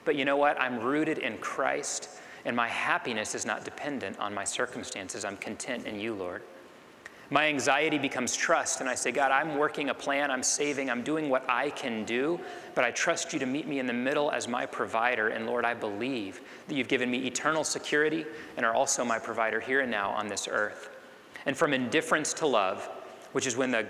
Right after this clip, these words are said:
gospel of God's grace wells up in us, and through love for the world, we say, "Lord, I want to partner with you to serve the poor, to save the lost, and to strengthen believers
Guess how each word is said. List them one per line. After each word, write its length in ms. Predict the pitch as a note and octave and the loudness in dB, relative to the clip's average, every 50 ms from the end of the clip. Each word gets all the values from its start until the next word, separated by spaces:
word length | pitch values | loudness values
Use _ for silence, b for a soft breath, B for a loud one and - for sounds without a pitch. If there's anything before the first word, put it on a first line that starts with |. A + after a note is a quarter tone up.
| - - - | -6 -4 0
gospel 720 | - C3+ C3+ D3 C#3+ - - - - D#3+ D3+ D#3 - - - | 2 4 4 4 2 2 0 2 0 0 0 0 -2 -4 -6
of 120 | - - | -8 -4
God's 320 | - B2+ A#2+ A#2 A2+ - | 0 0 0 0 0 -4
grace 360 | - - A#2 G#2+ G#2 G2 - - | -2 0 2 2 2 2 0 2
wells 280 | A#2+ A#2 B2 C3 A#2+ | 2 2 2 2 0
up 160 | C3+ - - | -2 -2 0
in 80 | F#3+ F3+ | 0 0
us, 260 | A#2 G#2+ - - - B B B B B B | 2 0 -2 -2 -4 B B B B B B
and 120 | - A#2 - | -8 -8 -6
through 200 | - D3 C3 A#2 | -4 -2 -2 0
love 280 | A2+ B2+ C#3 D3 D3 | 2 4 4 4 2
for 160 | - - E3 | 2 -2 0
the 100 | C#3+ C3+ | 0 2
world, 300 | A#2+ B2+ C#3+ C#3 A#2+ A2 | 2 4 4 4 2 2
we 80 | A#2+ A#2+ | 0 -2
say, 160 | - - B2+ | -2 0 0
"Lord, 220 | A#2+ A#2+ A#2+ A#2 A#2+ B2+ | 2 2 2 2 2 2
I 60 | C3+ | 2
want 220 | D3 D3+ C#3+ A#2+ - | 2 2 2 0 -2
to 80 | - | 0
partner 300 | - C#3+ C#3 - D3+ C3+ | 2 2 2 4 2 0
with 200 | B2+ B2 A2+ - | 0 0 0 -2
you 320 | B2+ B2 A#2+ A2+ A2 G#2 F#2+ B B B B B B B | -2 -2 0 0 0 -2 -4 B B B B B B B
to 120 | - - B2 | -4 -2 2
serve 720 | - - - - D#3 D3 D3+ D#3 D#3+ D#3 D#3+ D#3 - - - - - - - - - - | 4 4 4 4 4 6 6 6 6 4 2 0 -4 -6 -8 -12 -14 -14 -16 -16 -12 -6
the 80 | - B2 | -6 -6
poor, 480 | - - - C3+ C3 B2+ C3 C#3 C3 - - - - - - - - - - - - - - - - | -6 -2 0 4 4 4 4 4 0 -2 -6 -8 -8 -10 -12 -14 -16 -18 -18 -20 -20 -20 -20 -20 -8
to 120 | - - C#3 | -4 -2 2
save 400 | - - - D3+ D3+ D3+ C#3+ B2+ | 2 4 6 6 6 4 4 4
the 80 | C#3 D3+ | 2 4
lost, 420 | C3+ A2+ G#2+ A2 A2 - - - - | 6 6 4 4 2 0 -2 -4 -4
and 100 | B2+ - | -4 -4
to 80 | - A#2+ | -2 -2
strengthen 580 | - - - - D#3+ D3 C#3+ C#3 - C#3+ C3+ | 0 0 0 2 2 0 0 0 0 0 2
believers 840 | A#2+ A2 G#2+ A2+ A#2 G#2+ G2+ F#2 F2+ E2+ - - - - - - - | 2 2 2 2 2 2 2 2 2 2 2 0 0 -2 -8 -12 -14